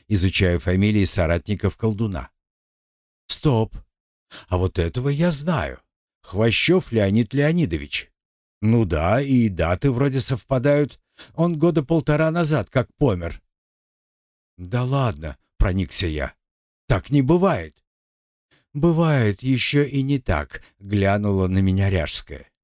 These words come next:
«К тому же не факт, что Хвощев из твоего списка и тот, которого знала я, одно лицо». «А что за человек этот Хвощев?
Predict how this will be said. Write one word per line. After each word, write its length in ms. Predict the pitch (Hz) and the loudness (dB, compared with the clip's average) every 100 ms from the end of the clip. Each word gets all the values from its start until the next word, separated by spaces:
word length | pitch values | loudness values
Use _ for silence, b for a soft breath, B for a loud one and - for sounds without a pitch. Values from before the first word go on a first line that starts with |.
| B B - | B B -2
«К 60 | |
тому 260 | 165 165 175 | 0 4 2
же 160 | 131 | 4
не 140 | 147 139 | 2 2
факт, 500 | - 165 - - - | 2 -2 -2 -10 -12
что 300 | - - 139 | -10 0 0
Хвощев 600 | - 123 110 - 160 - | 2 0 0 2 0 0
из 240 | - 123 - | 0 0 0
твоего 400 | 117 120 120 123 | 0 2 2 0
списка 560 | - 185 160 - 113 B - | 0 0 0 0 -2 B -2
и 120 | 135 | 2
тот, 260 | 147 135 - | 2 0 0
которого 500 | 123 123 113 110 101 | 0 2 2 2 -2
знала 340 | 107 117 113 | 0 2 2
я, 340 | 120 156 160 b b | 2 2 2 b b
одно 380 | 135 117 123 113 | -2 2 2 2
лицо». 420 | 117 - 87 - _ _ _ _ _ _ _ _ _ | 0 -4 -8 -8 _ _ _ _ _ _ _ _ _
«А 320 | 98 98 95 92 | 0 0 0 -2
что 260 | - - 139 | -6 -2 0
за 160 | 123 | 0
человек 560 | - 117 90 85 85 107 | 0 0 2 2 0 0
этот 240 | 98 110 | -2 -4
Хвощев? 680 | - 117 107 - 131 - | -2 -2 -2 0 -2 -4